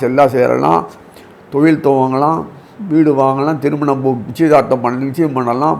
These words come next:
பல்ல-, பசங்க ப-, குழந்தைகள் விருத்தி வரும், எல்லாம் இருக்கு. அது சம்பாதிக்க ஆரம்பிச்சிடும், சம்பாதிச்சுன்னு தான் இருக்கும். நல்ல திறம்பட சம்பாதிக்கும், படிப்பு திறம்பட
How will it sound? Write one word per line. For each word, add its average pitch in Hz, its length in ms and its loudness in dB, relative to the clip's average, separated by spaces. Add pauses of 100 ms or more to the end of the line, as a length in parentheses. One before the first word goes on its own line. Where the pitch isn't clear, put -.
(120)
பல்ல-, 147 280 0
பசங்க 147 420 0
ப-, 131 80 0 (320)
குழந்தைகள் 151 340 2
விருத்தி 147 240 2 (100)
வரும், 131 220 4 (100)
எல்லாம் 214 320 2
இருக்கு. 156 200 2 (400)
அது 143 140 4 (100)
சம்பாதிக்க 156 520 4
ஆரம்பிச்சிடும், 139 580 0
சம்பாதிச்சுன்னு 170 480 2
தான் 180 100 4
இருக்கும். 147 280 0
நல்ல 147 260 -2
திறம்பட 156 440 2
சம்பாதிக்கும், 135 640 0
படிப்பு 151 360 2
திறம்பட 147 320 0